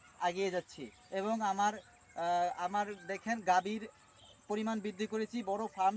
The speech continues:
তৈরি করা আমার পক্ষে এখনও সম্ভব হয়নি এবং ছাগলও কিন্তু আমি বৃদ্ধি করেছি। আবার আলহামদুলিল্লাহ, একটা ভালো প্রফিট পাচ্ছি এই লাইন থেকে। আমি আশা করি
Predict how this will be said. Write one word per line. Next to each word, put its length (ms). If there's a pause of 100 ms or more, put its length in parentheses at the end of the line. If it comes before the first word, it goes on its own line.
তৈরি 180
করা 180
আমার 160
পক্ষে 200
এখনও 220
সম্ভব 320
হয়নি 360 (320)
এবং 260
ছাগলও 480
কিন্তু 220
আমি 80
বৃদ্ধি 260
করেছি। 420 (380)
আবার 280
আলহামদুলিল্লাহ, 680
একটা 160 (180)
ভালো 260
প্রফিট 400
পাচ্ছি 280
এই 80
লাইন 200
থেকে। 280 (460)
আমি 200
আশা 200
করি 340